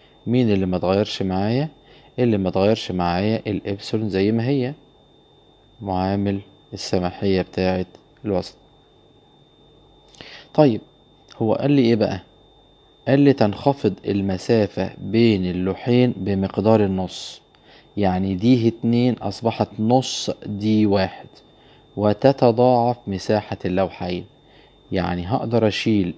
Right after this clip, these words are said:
اي تو وأكتب إنها أصبحت متضاعفة اتنين اي وان مضروبة في الدي وان قسمة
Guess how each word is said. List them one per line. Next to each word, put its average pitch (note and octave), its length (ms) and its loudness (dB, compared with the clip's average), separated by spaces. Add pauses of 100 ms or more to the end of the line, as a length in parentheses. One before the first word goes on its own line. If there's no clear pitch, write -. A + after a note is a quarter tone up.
اي B2 140 4
تو D3+ 280 2 (760)
وأكتب A2+ 440 0 (120)
إنها G2+ 440 -4
أصبحت - 460 -4 (340)
متضاعفة G2 800 0 (840)
اتنين A#2+ 720 2 (840)
اي A2+ 240 4
وان C#3 280 2 (2500)
مضروبة B2 640 4
في C#3+ 180 -2
الدي A2+ 320 2
وان F#2 280 0 (920)
قسمة A#2 500 0